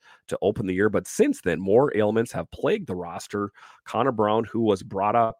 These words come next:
brought in to help fill the void on the top six, suffered a season-ending A C L injury just four games into the season after T J Oshie and John Carlson went down with lower body ailments, and Beck Malenstein then suffered a broken finger and is out six to eight weeks.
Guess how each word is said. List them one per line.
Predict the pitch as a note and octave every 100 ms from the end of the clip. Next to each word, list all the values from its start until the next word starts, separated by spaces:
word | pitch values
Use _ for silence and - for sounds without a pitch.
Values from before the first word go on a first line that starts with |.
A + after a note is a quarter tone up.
| _
brought | G#2 A2 G#2+
in | G#2+ A2+ C3+ - - _
to | F2
help | - A2+ -
fill | A#2+
the | B2
void | G#2 G2+ A2 A#2+
on | - F#2
the | E2+
top | - A2 A2
six, | - - -
suffered | C3+ - A#2 -
a | F#2+
season-ending | - - D3 F3+ F#3 - A#2+ C3 B2 -
A | C3
C | - A#2 G#2+
L | E3+ -
injury | G2 F#2 F2+ F#2+ B2+ - - - _ -
just | A2 A#2+ -
four | - A2+ B2+
games | G#2+ F#2+ B2 A2
into | G2
the | F2+ F2
season | G2+ A2+ G2+
after | F#2+ A2+ G2+
T | F#2 B2 C#3
J | G#2+
Oshie | - A2+ C#3+ F#2+
and | F#2+
John | - G#2+ B2
Carlson | - A#2+ C#3+ G#2
went | G2+ G2+ -
down | G2 A2+
with | F2+ G2+
lower | G#2+ D3+
body | G#2 F2 F2
ailments, | F#2+ F2+ F2+ F2+ - -
and | E2+ F#2+
Beck | A#2 D3+ A#2
Malenstein | A#2 A#2+ B2 - A2+ A#2 G#2+
then | G2+
suffered | - B2+ - G#2+
a | F#2+
broken | G2 G2+ D3+ - B2
finger | - - D3 D3+ D#3
and | G#2 G2
is | F#2+
out | D#2+ -
six | - G3+ -
to | -
eight | B2 -
weeks. | C3 A3 - -